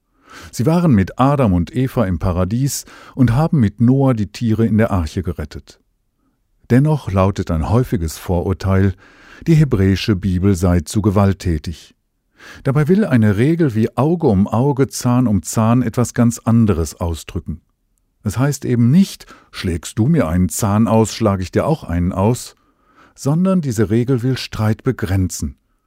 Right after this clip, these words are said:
Im Zusammenhang verstehe ich diese Bibelstelle so: Wenn du jemanden am Auge verletzt, dann sollst du ihm genauso viel an Entschädigung zahlen, dass sein Schaden wieder gut gemacht werden kann.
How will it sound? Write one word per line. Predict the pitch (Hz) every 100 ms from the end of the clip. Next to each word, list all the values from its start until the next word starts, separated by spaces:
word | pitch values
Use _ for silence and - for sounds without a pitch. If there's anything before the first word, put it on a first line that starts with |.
| _ _ _ _
Im | 113 104
Zusammenhang | 117 147 190 120 82 101 -
verstehe | - 98 - 98
ich | 95 123 -
diese | 92 87 98
Bibelstelle | 113 117 - - 120 135
so: | 113 101 78 - _ _ - - -
Wenn | 110 165 196
du | 156
jemanden | 113 98 90 87 85
am | 82 -
Auge | 113 170 156
verletzt, | - 90 85 117 - - - _ -
dann | 104
sollst | 101 151 -
du | 156
ihm | 131
genauso | 117 107 131 165 107
viel | 85 - 139 131
an | 95
Entschädigung | 87 87 - 120 123 92 85
zahlen, | - 101 95 104 107 - - -
dass | 120 123
sein | 139 131
Schaden | - 110 95 95 95
wieder | 110 117
gut | 135 -
gemacht | 90 82 - -
werden | 76 76
kann. | - 67 71